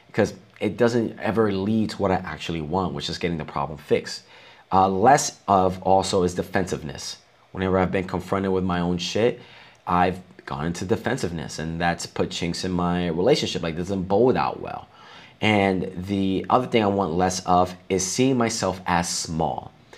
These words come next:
I'm doing myself a disservice by not seeing myself as the baddest motherfucker on earth, as the best dating relationship coach, as the best men's coach in the world. And when I'm playing like that, the people I serve do not get the best of me. They do not get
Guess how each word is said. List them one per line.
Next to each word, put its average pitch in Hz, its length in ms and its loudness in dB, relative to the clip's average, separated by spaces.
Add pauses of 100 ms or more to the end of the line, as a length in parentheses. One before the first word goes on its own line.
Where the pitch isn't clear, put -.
(160)
I'm 107 100 -2
doing 170 220 10
myself 139 320 4
a 110 40 4
disservice 101 520 2
by 90 160 2
not 110 260 2
seeing 117 220 4
myself 104 260 4
as 95 120 0
the 87 40 0
baddest 107 500 4
motherfucker 95 480 0
on 87 220 0
earth, 78 140 -4 (180)
as 95 160 0
the 101 80 4
best 101 560 4
dating 110 260 6
relationship 101 480 0
coach, 113 140 6
as 101 80 4
the 110 80 6
best 123 240 6
men's 123 420 4
coach 104 400 -2 (320)
in 104 120 0
the 92 100 0
world. 90 480 4 (300)
And 110 580 2
when 120 160 2
I'm 120 120 4
playing 127 320 2
like 101 240 0
that, 95 180 2
the 95 80 -8
people 101 240 -4
I 90 60 0
serve 107 440 0
do 107 100 -4
not 101 200 -2
get 92 100 -6
the 92 100 -4
best 92 300 -2
of 92 80 -4
me. 95 160 -2
They 90 100 0
do 95 140 -4
not 98 220 -4
get 92 240 0